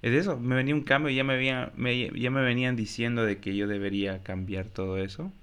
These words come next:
eh, ¿cómo se llama? Más que nada la imagen del,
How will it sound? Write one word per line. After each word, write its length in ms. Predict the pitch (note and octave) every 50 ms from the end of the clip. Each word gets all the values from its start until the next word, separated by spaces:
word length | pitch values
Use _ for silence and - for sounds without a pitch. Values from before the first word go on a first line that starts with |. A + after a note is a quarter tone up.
| - - - - - - - - - -
eh, 400 | A2+ G2 F#2+ F#2 F#2 F#2 F#2 F#2 F#2+
¿cómo 180 | - G2+ G2 F#2+
se 160 | F#2 - F#2+
llama? 200 | F#2+ F#2+ F#2+ F#2+
Más 180 | F#2+ G2 F#2+ F#2+
que 120 | F#2+ F#2+
nada 320 | F#2+ F#2+ F#2+ F#2+ F#2+ - -
la 80 | - G2+
imagen 380 | F#2+ G2 G2+ G2 G2+ G2+ F#2+ F#2+
del, 180 | G2 F#2+ G2+